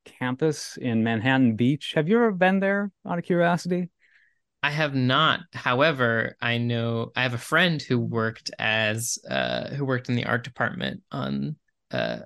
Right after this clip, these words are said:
Speaker 2: Ahsoka.
Speaker 1: Yeah.
Speaker 2: At the Manhattan Beach campus, yeah.
Speaker 1: Looks like a beautiful studio. Um,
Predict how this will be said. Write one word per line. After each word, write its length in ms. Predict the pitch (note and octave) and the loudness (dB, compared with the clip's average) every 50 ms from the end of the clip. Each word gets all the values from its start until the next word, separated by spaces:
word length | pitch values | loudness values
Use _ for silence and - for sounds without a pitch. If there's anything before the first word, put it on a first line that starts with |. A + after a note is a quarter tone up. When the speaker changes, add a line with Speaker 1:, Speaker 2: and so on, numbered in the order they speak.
| - | -10
Speaker 2:
Ahsoka. 720 | - - B2+ - - A#2+ A#2 - - A2+ - - E3 E3+ - _ _ _ _ _ _ _ _ _ _ - | -8 -6 -6 -4 -4 -4 -6 -6 -6 -6 -4 -4 -4 -6 -10 _ _ _ _ _ _ _ _ _ _ 2
Speaker 1:
Yeah. 340 | C#3 C#3 C#3+ B2+ G#2+ G2 - - G2+ - _ _ _ _ _ _ _ _ _ _ _ - | 4 4 4 4 2 0 -2 -6 -12 -20 _ _ _ _ _ _ _ _ _ _ _ -4
Speaker 2:
At 220 | A#2 A#2 A2+ - - - | -2 -2 -2 -4 -6 -6
the 100 | C#3+ B2+ | -2 0
Manhattan 420 | A#2+ A2+ A2+ A#2+ A#2+ G#2+ - A#2 | 0 0 2 0 0 -2 -2 -4
Beach 300 | A2+ A#2+ B2+ B2 - - | -4 -4 -4 -4 -6 -6
campus, 520 | - - A#2+ B2 B2 - - - - - - | -6 -4 -4 -4 -4 -6 -8 -10 -8 -6 -6
yeah. 260 | - - - - F3 E3 _ _ _ _ _ _ _ _ - | -4 -4 -4 -4 -6 -10 _ _ _ _ _ _ _ _ -12
Speaker 1:
Looks 220 | C#3 C#3+ - - | -12 -10 -4 -2
like 120 | F#3 D3+ - | 0 2 2
a 140 | C3 G#2+ G2+ | 2 2 2
beautiful 640 | G2 F#2+ A2+ A#2+ B2 A#2 - - A#2+ A2 G#2+ G2+ F#2+ G#2 C3 D3 - _ _ | 0 0 0 0 0 -2 -4 -4 -4 -4 -4 -4 -8 -10 -14 -18 -20 _ _
studio. 580 | _ - - - E3 F3+ C#3+ G#2+ F#2 - - _ _ _ _ _ _ _ _ _ _ _ _ _ _ _ _ _ _ _ _ _ _ _ _ _ _ - | _ -8 -4 0 2 2 2 2 0 -4 -8 _ _ _ _ _ _ _ _ _ _ _ _ _ _ _ _ _ _ _ _ _ _ _ _ _ _ -12
Um, 440 | B2 A2+ G#2 G#2 G#2 G2+ G#2+ G#2 | -8 -6 -6 -6 -6 -6 -8 -10